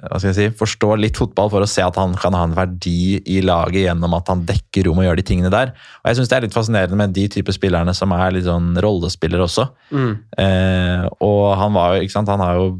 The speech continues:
Speaker 1: mm, fått masse landskamper og ble hentet til Chelsea av Conte, en sånn typisk Conte-mann som passer inn i liksom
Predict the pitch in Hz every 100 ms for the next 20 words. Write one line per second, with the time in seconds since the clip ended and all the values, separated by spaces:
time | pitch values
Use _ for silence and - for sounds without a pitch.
0 | 98 _ - - - - - - - -
1 | 90 98 90 92 101 95 104 95 - 104
2 | 107 104 92 92 95 85 92 90 - 87
3 | 87 - 92 87 87 85 - - 110 85
4 | - 113 107 98 92 - 90 - 92 82
5 | 82 92 90 - 95 - 76 85 85 82
6 | 87 95 85 85